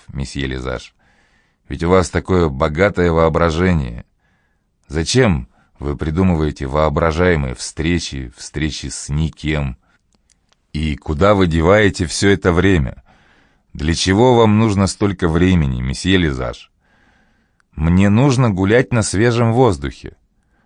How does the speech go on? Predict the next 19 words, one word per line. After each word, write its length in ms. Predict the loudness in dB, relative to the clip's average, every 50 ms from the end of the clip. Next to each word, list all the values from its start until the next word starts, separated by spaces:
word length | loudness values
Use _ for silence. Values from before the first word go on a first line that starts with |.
| _ _ _ _ _ _ _
«Что 340 | _ -20 -10 -4 -2 -2 -2
ж 100 | -2 -4
вы 380 | -4 -4 -4 -4 -4 -6 -8 -12 _ _ _ _ _
никак 500 | -4 -2 0 0 0 0 -2 -4 -4 -4
не 120 | -4 -2
надышитесь?» 800 | 0 0 0 0 0 -2 -2 -2 -6 -12 -16 -18 -20 -20 -20 -20 _ _ _ _ _ _ _ _ _ _ _ _ _ _ _ _ _ _ _ _ _ _ _ -16
«Бываете 560 | -8 -4 -2 2 2 4 2 2 0 0 -2 -4
у 80 | -4
проституток?» 840 | -4 -4 -6 -6 -6 -6 -8 -6 -6 -8 -10 -10 -12 -14 -16 _ _ _ _ _ _ _ _ _ _ _ _ _ _ _ _ _ _ _ _ _ _
«Иногда, 640 | -8 -6 -4 -4 -4 -6 -6 -2 0 0 0 0 -2 -4 _ _ _ _ _ _ _ _ _ _ _ _ _
как 260 | -4 -4 -4 -2 -2
и 40 | -2
вы, 280 | 0 0 2 2 2
думаю». 540 | 2 2 2 2 2 0 0 -2 -4 -8 -10 _ _ _ _ _ _ _ _ _ _ _ _ _ _ _ _ _ _ _ _ _ _ _ _ -16
И 180 | -12 -12 -10
дыры 580 | -10 -6 -2 0 2 2 2 2 2 0 0 -2
в 100 | -4 -6
его 380 | -8 -6 -4 -4 -4 -2 -4
бюджете, 840 | -4 -4 -4 -6 -6 -6 -6 -4 -4 -4 -4 -4 -6 -8 -6 -8 -8